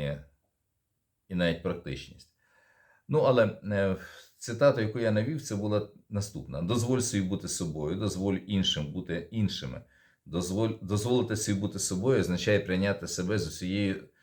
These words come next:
своєю недосконалістю. Дозволити іншому бути іншим означає зняти з нього проекції своїх очікувань. Це універсальне правило дає можливість знайти внутрішню свободу і випроводити зі свого життя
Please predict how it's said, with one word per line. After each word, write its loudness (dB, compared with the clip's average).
своєю 2
недосконалістю. 0
Дозволити -2
іншому -2
бути -6
іншим -2
означає 4
зняти 2
з -8
нього 4
проекції -2
своїх -6
очікувань. -12
Це 0
універсальне 4
правило 4
дає 2
можливість 2
знайти 0
внутрішню -2
свободу -4
і 2
випроводити -2
зі -6
свого -4
життя -4